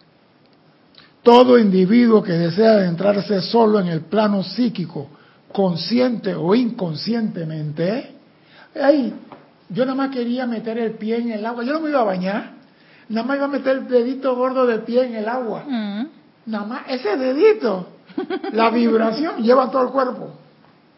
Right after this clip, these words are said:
Speaker 1: Más lo hubiera no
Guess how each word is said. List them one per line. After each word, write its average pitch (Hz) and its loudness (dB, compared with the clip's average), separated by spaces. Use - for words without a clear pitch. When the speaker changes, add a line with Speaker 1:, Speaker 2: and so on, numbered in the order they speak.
Speaker 1:
Más 226 0
lo 185 2
hubiera 202 2
no 185 -4